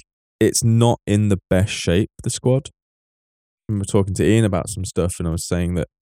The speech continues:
it almost felt for me like it was a tournament too soon, because the, the real talent in that Germany squad, maybe bar Antonio Rudiger and a couple of people in the midfield, it's like Jamal Musiala,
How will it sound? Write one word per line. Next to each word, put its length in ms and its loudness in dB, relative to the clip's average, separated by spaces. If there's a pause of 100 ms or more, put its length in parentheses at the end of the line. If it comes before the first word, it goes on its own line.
(400)
it 120 4
almost 260 4
felt 220 2
for 100 -2
me 220 4
like 180 2
it 40 2
was 100 0
a 40 0
tournament 460 -2
too 220 -2
soon, 420 -4 (720)
because 300 2
the, 200 2
the 60 2
real 240 4
talent 340 2
in 80 2
that 140 0
Germany 320 0
squad, 340 0
maybe 320 0
bar 240 2
Antonio 380 -2
Rudiger 580 0 (1080)
and 380 -4 (600)
a 80 -2
couple 220 -4
of 60 -6
people 220 -2
in 80 -2
the 60 -4
midfield, 540 -2 (800)
it's 260 0
like 300 0 (560)
Jamal 300 4
Musiala, 720 -2